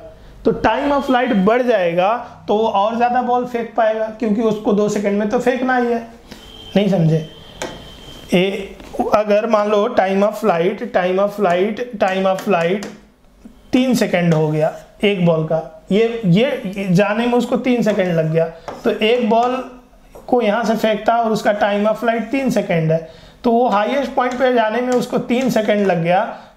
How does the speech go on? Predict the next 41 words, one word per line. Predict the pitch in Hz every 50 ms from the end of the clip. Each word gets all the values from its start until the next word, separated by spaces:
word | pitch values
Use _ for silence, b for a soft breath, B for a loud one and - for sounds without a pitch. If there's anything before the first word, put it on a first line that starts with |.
| _ -
तो | 208
जैसे | 180 214 214 214 - 269 269
ही | 269 254
वो | 254 254 254
यहाँ | 247 240 208 220 180 202 240
पहुँचे, | 240 - 254 214 214 208 208 240 220 196 190 208 - 247 233
जैसे | 196 196 202 202 202 233 240
ही | 247 233
वो | 233 240
इधर | 226 202 196 214 220 240 247 214 B B B B
highest | - - 190 196 220 240 233 -
point | - 226 220 220 233
पे | 233
तीन | 202 - 214 202 180
सेकंड, | 202 185 196 196 214 226
तो | 254 240
वो, | 233 226 240 254 214 226 - 208
वो | 208 220
एक | 220 220 226 233 220
बॉल | 214 233 247 247
और | 233 226 233 247 240 -
फेंक | - - 240 269 262 -
चुका | - 254 202 220 196
होगा, | 175 170 170 170 165 170 170
तो | - 196
दूसरा | 175 202 208 202 214 254
हवा | 247 208 220 233 254 262
में | 262 262
होगा | 247 247 254 254 254 254 254 B B B B B B -
और | 202 190
पहला | 196 - 233 226 233 233 247 254 262 - -
highest | 170 190 202 214 247 254 247 - -
point | 247 233 233 233 233
पे | 240
होगा, | 226 226 226
क्योंकि | 208 220 233 233 220 247 233
time | - 247 226 233 240
of | 233 233
flight | 220 240 233 233 214 226
में | 214 208 -
तीन, | 226 220 226 226 226